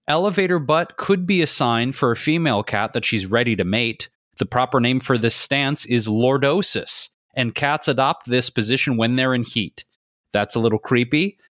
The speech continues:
Apparently, the instinct to adopt the elevator butt pose is ingrained in a cat from birth. When your cats were just wee little kittens, they had to lift their butts in the air so mom could clean them.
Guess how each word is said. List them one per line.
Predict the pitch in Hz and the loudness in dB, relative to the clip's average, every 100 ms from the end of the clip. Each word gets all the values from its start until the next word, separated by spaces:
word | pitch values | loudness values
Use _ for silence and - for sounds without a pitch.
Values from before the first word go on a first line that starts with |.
| _ 127 | _ -6
Apparently, | 123 165 220 - 156 151 190 214 | -2 0 0 2 2 2 -2 -4
the | 127 139 | -2 2
instinct | 165 - 165 - | 0 0 -2 2
to | 147 | 2
adopt | 139 147 151 - | 2 0 0 0
the | 123 - | 0 0
elevator | 151 151 160 147 | 0 0 0 0
butt | 120 123 - | 0 -2 0
pose | 151 160 165 - | 0 2 0 0
is | 127 | 0
ingrained | 123 120 120 131 156 170 | 0 0 0 0 0 0
in | 143 | 0
a | 127 | -2
cat | - 151 - | -2 -4 -4
from | - 131 | -2 0
birth. | 117 151 107 - - _ _ - | 2 0 0 -4 -18 _ _ -2
When | 110 | 0
your | 107 | 2
cats | 120 143 151 - | 0 -2 -2 -2
were | 131 | 0
just | 120 120 147 | 0 0 0
wee | 240 285 | 2 2
little | 254 165 | 2 0
kittens, | - 110 143 131 | 0 -2 0 0
they | 127 | 0
had | 127 139 - | 0 -2 -2
to | 120 | -2
lift | 175 - | -2 0
their | 165 | 0
butts | 160 156 - 143 | 0 -2 -2 0
in | |
the | 131 | 2
air | 120 151 | 2 0
so | - 107 | 0 0
mom | 101 110 | 0 -2
could | - - | -2 -4
clean | - 208 254 143 | 0 2 2 0
them. | 87 | -2